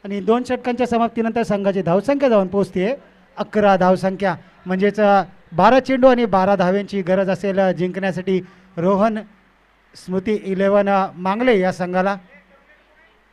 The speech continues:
चला, या पुढील होणारा सामना एका बाजूला पाहिलं संजय दादा स्पोर्ट्स, अ, करुंगली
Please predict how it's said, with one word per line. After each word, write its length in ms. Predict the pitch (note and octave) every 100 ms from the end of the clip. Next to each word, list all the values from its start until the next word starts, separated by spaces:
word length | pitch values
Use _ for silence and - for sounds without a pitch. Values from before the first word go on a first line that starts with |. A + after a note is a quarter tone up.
| _ _ _ _ _ _ _ _ _ _ _ _ _ _ _ _ _ -
चला, 120 | B3+
या 200 | A3 G#3+
पुढील 320 | A3 G#3+ A3
होणारा 320 | G#3 G#3+ G#3+
सामना 460 | G3 G3+ G#3 G#3 G#3+ D#3
एका 220 | F#3 G3+
बाजूला 340 | G3 F#3 G3+
पाहिलं 480 | F#3+ F#3 F#3+ G3+ F#3 F#3 _ _ _ _ _ _ _ G#3 G3+ G#3+ G#3+ G#3 A3 G#3+ G3 F#3 _ _ _ _ _ _ -
संजय 220 | F3 F3+
दादा 220 | G3 G3
स्पोर्ट्स, 460 | G3 - G3+ G3+ -
अ, 280 | G3+ G3+ F#3+ - _ _ -
करुंगली 480 | F#3 B3 A#3+ G3+